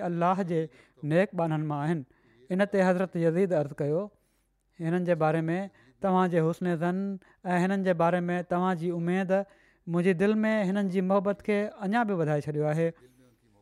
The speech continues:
پوءِ حضرت ابو بڪر هنن سان گڏ پنڌ هلڻ لڳا، ته حضرت يزيد چيو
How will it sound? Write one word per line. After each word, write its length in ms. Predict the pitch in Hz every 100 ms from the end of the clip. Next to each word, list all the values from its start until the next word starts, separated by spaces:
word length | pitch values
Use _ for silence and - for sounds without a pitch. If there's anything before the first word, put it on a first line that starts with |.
| _ _ _ 113
پوءِ 220 | 202 214 226 180
حضرت 300 | 196 202 208
ابو 160 | 202
بڪر 360 | 202 208 208 208 - _ _ _ _ _ 349 _ _ -
هنن 240 | 185 208 196
سان 160 | 208 190
گڏ 180 | 208 208 -
پنڌ 180 | 202 190
هلڻ 280 | 190 190 185
لڳا، 260 | 180 170 180 - _ _ _ _ _ -
ته 60 | 180
حضرت 300 | 185 196 190
يزيد 420 | 185 175 185 190
چيو 320 | 180 180 175